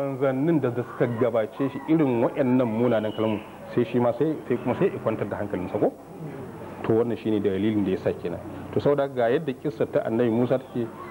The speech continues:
za a ga cewa Annabi Musa da Haruna su ne aka fi yawan kawowa kissar su a cikin Qur'ani fiye da dukkan annabawa. Saboda me? Saboda Allah Ta'ala ya nuna Annabi Musa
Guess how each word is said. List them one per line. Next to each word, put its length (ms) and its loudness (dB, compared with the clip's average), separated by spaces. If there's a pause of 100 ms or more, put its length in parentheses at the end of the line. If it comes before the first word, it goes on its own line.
za 160 4
a 60 0
ga 100 2
cewa 320 2
Annabi 280 2
Musa 360 2
da 80 -2
Haruna 540 2 (360)
su 60 2 (140)
ne 100 4
aka 240 0
fi 160 2
yawan 240 2
kawowa 520 0
kissar 280 -6
su 180 -8 (400)
a 80 2
cikin 240 2
Qur'ani 340 4
fiye 160 2
da 80 2
dukkan 360 -4
annabawa. 480 2 (880)
Saboda 320 2
me? 120 0
Saboda 460 2 (240)
Allah 220 2
Ta'ala 360 0
ya 160 2
nuna 260 -2 (140)
Annabi 280 2
Musa 480 2